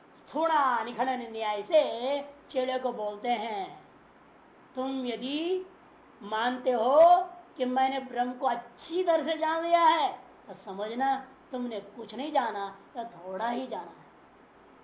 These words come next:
सर्वम ब्रह्म जाना, ये थोड़ा जाना। सर्वम ब्रह्म जानना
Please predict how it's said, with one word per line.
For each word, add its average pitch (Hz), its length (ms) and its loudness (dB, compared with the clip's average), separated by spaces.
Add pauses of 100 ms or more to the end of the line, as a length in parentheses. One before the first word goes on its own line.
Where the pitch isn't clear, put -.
(1600)
सर्वम 220 440 0 (420)
ब्रह्म 247 260 -2
जाना, 262 720 2 (180)
ये 294 60 -6
थोड़ा 214 580 0
जाना। 185 320 -4 (1600)
सर्वम 233 500 -2
ब्रह्म 277 320 0
जानना 294 540 0